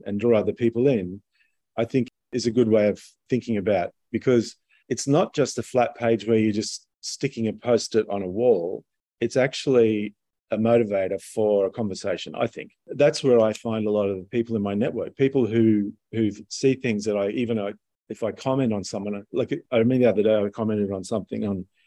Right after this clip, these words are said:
Pasi Sahlberg's website, and about four principals con-, D M'd me privately and said, "Oh, I'm just interested to know about blah, blah, blah," you know. And so things like that, where you just don't realize the value of the tool. It's not just about saying, "S-, put a photo in my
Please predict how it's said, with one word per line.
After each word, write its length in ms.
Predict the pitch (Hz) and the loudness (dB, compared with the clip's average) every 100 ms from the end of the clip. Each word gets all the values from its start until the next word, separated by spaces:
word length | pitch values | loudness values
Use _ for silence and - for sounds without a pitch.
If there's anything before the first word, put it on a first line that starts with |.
| _ - | _ 0
Pasi 260 | 120 123 | 0 0
Sahlberg's 580 | 110 123 117 110 104 - | 0 4 4 6 4 2
website, 460 | 113 98 - 95 90 _ _ - | 0 0 -2 -6 -6 _ _ -2
and 220 | 120 120 123 | 4 4 4
about 220 | 123 117 | 2 2
four 460 | - - 156 165 151 | -2 4 6 8 4
principals 600 | 143 135 135 113 95 - _ - | 0 -2 -2 -2 -2 -10 _ -4
con-, 300 | 131 127 147 | 0 0 4
D 180 | 131 123 | 4 6
M'd 160 | 120 | 4
me 140 | 113 104 | 4 2
privately 540 | 120 117 123 107 98 | 2 2 2 -2 -2
and 280 | 101 95 101 | -4 -8 -4
said, 200 | 117 107 | 0 2
"Oh, 160 | 131 | 2
I'm 100 | 117 | 2
just 220 | 117 117 131 | 0 -4 -6
interested 400 | 120 117 - 113 | -4 -6 -6 -6
to 80 | |
know 120 | 113 113 | -2 0
about 200 | 113 110 | -2 -2
blah, 120 | 107 | -2
blah, 120 | 107 | -2
blah," 200 | 127 117 | 0 0
you 120 | 107 | 0
know. 140 | 113 110 | -2 -2
And 140 | 110 - _ _ _ - | -4 -6 _ _ _ -2
so 180 | 156 | 0
things 280 | 147 190 196 | 2 2 4
like 200 | 170 120 | 4 4
that, 240 | 127 120 110 | 2 0 0
where 460 | 117 117 110 104 - _ _ - | -2 0 0 -2 -8 _ _ -8
you 140 | 131 | -6
just 240 | 131 165 - | -4 -4 0
don't 260 | 147 120 | 0 2
realize 400 | 113 127 123 104 | 4 6 4 2
the 80 | 104 | -2
value 380 | 92 113 113 107 | -2 -2 -2 -4
of 120 | 92 | -6
the 80 | 92 | -10
tool. 400 | - 127 98 92 | -6 -4 -4 -4
It's 160 | - - | -8 -4
not 220 | 139 147 | -2 -2
just 300 | 127 113 - | -4 -6 -8
about 260 | 110 101 - | -10 -10 -10
saying, 300 | 107 98 104 | -10 -10 -10
"S-, 240 | - - _ _ | -12 -14 _ _
put 120 | - 127 | -2 -2
a 40 | |
photo 400 | - 117 120 107 | 2 2 4 2
in 100 | 104 | 0
my 160 | 98 | -4